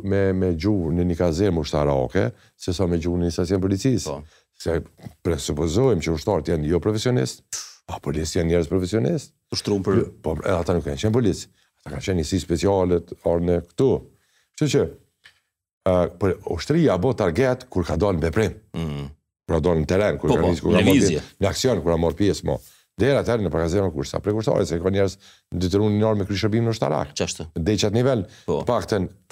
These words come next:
Speaker 1: o kanë. Kështu që,
Speaker 2: A pat
Speaker 1: ë,
Speaker 2: fragmente gjykimit tanë që u përdorën
Speaker 1: po,
Speaker 2: këne?
Speaker 1: qështu,
Speaker 2: A
Speaker 1: jo,
Speaker 2: pata?
Speaker 1: po, nëse, nëse ke pa, ë, rastin te presidenti tha që avokati nëntëqind e katër për cent nga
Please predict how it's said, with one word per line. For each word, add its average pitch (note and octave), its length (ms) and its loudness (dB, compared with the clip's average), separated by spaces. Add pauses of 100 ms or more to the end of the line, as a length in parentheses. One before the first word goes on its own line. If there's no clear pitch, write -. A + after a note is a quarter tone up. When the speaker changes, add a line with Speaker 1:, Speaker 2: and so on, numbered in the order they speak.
Speaker 1:
o E2+ 80 2
kanë. - 300 -6 (100)
Kështu A#2+ 220 -2
që, C3+ 100 4 (920)
Speaker 2:
A - 60 -2
pat G#2 220 2
Speaker 1:
ë, - 20 -12
Speaker 2:
fragmente D#3+ 440 2 (280)
gjykimit E3+ 480 2
tanë F3 160 2
që E3+ 60 4
u D3+ 80 2
përdorën D#3 340 2
Speaker 1:
po, D#3 60 0
Speaker 2:
këne? D3 160 2
Speaker 1:
qështu, C#3+ 320 -2
Speaker 2:
A F2 60 0
Speaker 1:
jo, - 80 0
Speaker 2:
pata? E2+ 260 0 (160)
Speaker 1:
po, - 180 -8
nëse, E2+ 360 -2 (180)
nëse F2 320 -2
ke D#2+ 80 -4
pa, A2 160 -2
ë, - 380 -6 (440)
rastin F#2 400 -2
te F#2+ 140 -2 (800)
presidenti A2+ 420 -2
tha B2 160 0
që G#2+ 240 -2
avokati G#2 400 0
nëntëqind G#2+ 480 0
e - 20 -4
katër G2 160 -2
për G2 140 -2
cent F#2 160 -4
nga F#2+ 100 0